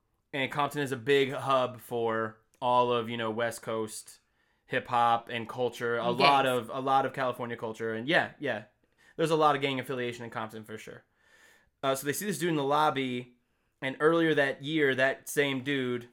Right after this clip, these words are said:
Speaker 1: Baby Lane Anderson, uh, and a group of other Crips had, had robbed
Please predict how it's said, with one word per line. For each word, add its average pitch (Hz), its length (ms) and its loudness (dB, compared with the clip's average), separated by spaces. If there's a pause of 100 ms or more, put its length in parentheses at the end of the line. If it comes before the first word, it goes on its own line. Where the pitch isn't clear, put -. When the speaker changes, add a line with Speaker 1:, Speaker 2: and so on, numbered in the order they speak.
(500)
Speaker 1:
Baby 131 240 0
Lane 123 580 -2 (160)
Anderson, 131 760 -4 (720)
uh, 120 400 0
and 131 140 0
a 131 60 0
group 143 220 -2
of 139 180 -4
other 156 260 4
Crips - 300 -2
had, 123 280 -4 (120)
had 120 220 -4
robbed 135 360 0